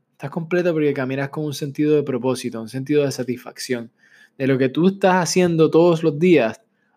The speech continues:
vale. Vale más que, que algo insignificativo.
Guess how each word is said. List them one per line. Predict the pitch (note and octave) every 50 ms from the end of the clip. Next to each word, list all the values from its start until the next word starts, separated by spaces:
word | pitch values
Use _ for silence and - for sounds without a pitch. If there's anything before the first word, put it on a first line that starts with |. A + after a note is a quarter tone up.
| _
vale. | - B2 A#2+ C3+ C#3 C#3 C3 A2 F#2 - _ _ _ _ _ _ _ _ -
Vale | C3 C3+ D3 D#3 D#3+ D#3+
más | D#3+ E3 E3+ E3 -
que, | - C#3+ C3+ B2+ B2 - - _ _ _ _ _ _ _ _ _ _ _ _ _ _ _ _ _ _ _ _ _ _ _ -
que | - C3+ C3 B2+ B2 B2 A#2+ A#2+ A#2 A2+ - - _ _ _ _ _ _ _ _ _ _ _
algo | - C#3 D3 C#3+ C#3+ D3+ -
insignificativo. | C#3+ C3+ - - B2+ A#2+ B2 A#2+ - B2+ A#2 B2 G#2+ A#2 A2+ A2 G#2+ -